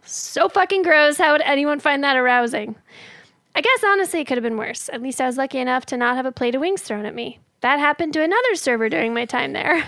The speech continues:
<laughs> "She sucked and we all secretly celebrated." <laughs> Love your show, Kate. As somebody who worked at House of Blues in Chicago, another tourist trap,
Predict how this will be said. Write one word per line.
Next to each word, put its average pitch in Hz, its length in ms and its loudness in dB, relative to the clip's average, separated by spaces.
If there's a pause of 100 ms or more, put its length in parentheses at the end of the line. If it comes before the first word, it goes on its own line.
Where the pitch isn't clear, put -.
(120)
<laughs> - 800 -2
"She 392 320 0
sucked 370 580 2
and 349 140 -2
we 330 120 0
all 320 360 4
secretly 311 520 -2
celebrated." 277 840 2
<laughs> - 1500 -2
Love 311 220 2
your 320 200 0
show, 285 420 2
Kate. 240 440 -2
As 277 200 2
somebody 277 460 0
who 254 100 -2
worked 240 540 -4
at 226 140 -4
House 233 260 -6
of 226 80 -10
Blues 214 280 -6
in 226 80 -8
Chicago, 208 500 -6
another 208 260 -6
tourist 208 420 -10
trap, - 360 -6